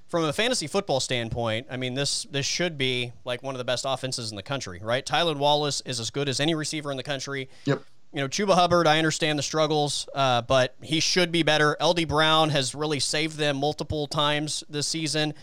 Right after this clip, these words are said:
Speaker 1: Uh,
Speaker 2: Yep.
Speaker 1: you look at, you know, the guys that are seldomly used, like Landon Wolf, I think is pretty good. Jelani Woods has an opportunity to be a
Speaker 2: Dylan
Speaker 1: mismatch
Speaker 2: Stoner's a really good player.
Speaker 1: every week. Dylan Stoner's a really good player. How about finally getting Presley involved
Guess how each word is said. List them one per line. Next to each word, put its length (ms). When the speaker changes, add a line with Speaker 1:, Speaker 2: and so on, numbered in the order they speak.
Speaker 1:
Uh, 140
Speaker 2:
Yep. 80
Speaker 1:
you 60
look 200
at, 320
you 80
know, 80
the 100
guys 360
that 100
are 60
seldomly 500
used, 320
like 180
Landon 360
Wolf, 420
I 120
think 160
is 100
pretty 220
good. 320
Jelani 400
Woods 480
has 160
an 40
opportunity 580
to 60
be 120
a 60
Speaker 2:
Dylan 80
Speaker 1:
mismatch 300
Speaker 2:
Stoner's 280
a 40
really 180
good 140
player. 200
Speaker 1:
every 320
week. 240
Dylan 240
Stoner's 400
a 40
really 180
good 120
player. 220
How 100
about 260
finally 300
getting 180
Presley 360
involved 420